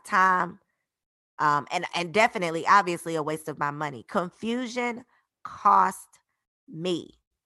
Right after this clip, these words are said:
okay? My confusion cost me big time. So at the end of the day, I guess God was really like, "Okay, she's not gonna listen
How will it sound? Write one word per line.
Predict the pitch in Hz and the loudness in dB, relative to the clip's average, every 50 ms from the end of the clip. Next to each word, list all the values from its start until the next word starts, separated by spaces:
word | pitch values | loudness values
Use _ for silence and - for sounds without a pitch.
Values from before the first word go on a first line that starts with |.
| _ _ _ _ - | _ _ _ _ -18
okay? | - - 180 170 165 151 - | -10 -6 -4 -4 -4 -4 -4
My | 175 175 | -4 -4
confusion | - - 170 165 - 233 247 233 226 220 196 | -4 -4 -8 -10 -8 -8 -8 -6 -6 -4 -2
cost | 226 202 196 190 - | 0 0 -2 -2 -6
me | 190 180 | -10 -8
big | 165 165 160 156 - | -6 -8 -8 -8 -8
time. | - 147 - - - - _ _ _ _ _ _ _ _ _ _ _ | -8 -8 -8 -8 -12 -18 _ _ _ _ _ _ _ _ _ _ _
So | - - - 285 262 262 262 254 247 247 240 - - _ _ _ _ _ _ _ _ _ _ _ _ _ _ _ _ _ _ _ _ - 247 | -6 0 4 6 8 8 8 8 6 6 4 2 -2 _ _ _ _ _ _ _ _ _ _ _ _ _ _ _ _ _ _ _ _ -4 -2
at | 294 302 | -2 0
the | - 302 - | 0 0 0
end | 320 403 427 | 0 2 2
of | 392 330 | 2 2
the | 302 | 4
day, | 240 285 285 277 262 | 4 4 6 8 6
I | 254 | 6
guess | 247 220 269 285 285 - | 6 4 4 2 2 2
God | - - 240 233 233 226 | 4 6 8 10 10 8
was | 214 214 202 202 | 8 4 2 2
really | 226 226 220 214 | 2 2 4 4
like, | 202 208 208 - | 4 4 4 2
"Okay, | 330 - - 175 143 131 143 - - _ _ _ _ _ _ _ _ _ _ _ _ _ _ _ | 0 0 2 2 2 2 0 -4 -8 _ _ _ _ _ _ _ _ _ _ _ _ _ _ _
she's | - - - 330 339 359 339 | -10 -6 -2 -2 0 0 2
not | 330 311 294 285 | 2 2 2 4
gonna | - 277 254 262 | 4 2 4 2
listen | 247 233 240 262 277 - - 208 202 196 196 196 | 2 4 4 2 2 2 0 0 0 0 0 -2